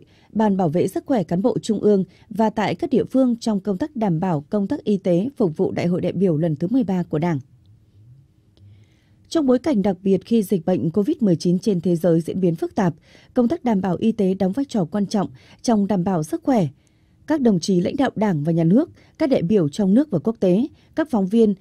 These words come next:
và các cán bộ, nhân viên, người tham gia phục vụ Đại hội mười ba của Đảng, góp phần vào sự thành công của Đại hội. Sau khi nghe các góp ý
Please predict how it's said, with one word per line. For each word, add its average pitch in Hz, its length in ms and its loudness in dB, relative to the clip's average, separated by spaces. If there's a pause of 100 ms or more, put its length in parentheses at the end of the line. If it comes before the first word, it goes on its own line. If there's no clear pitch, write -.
(160)
và 214 220 0
các 330 160 -10
cán 220 180 0
bộ, 226 220 2
nhân 226 180 0
viên, 208 240 2 (260)
người 220 160 4
tham 262 280 -4
gia 254 160 0
phục 185 240 -4
vụ 190 160 0
Đại 170 180 -2
hội 170 180 0
mười 175 220 0
ba 240 260 -2
của 180 100 -2
Đảng, 170 200 2 (340)
góp 302 180 -2
phần 180 200 2
vào 170 100 0
sự - 160 -6
thành 170 180 -2
công 185 260 -2
của 160 140 -4
Đại 160 140 -4
hội. 160 220 2 (1200)
Sau 302 160 0
khi 269 180 2
nghe 247 260 2
các 294 200 -4
góp - 220 -6
ý 208 320 2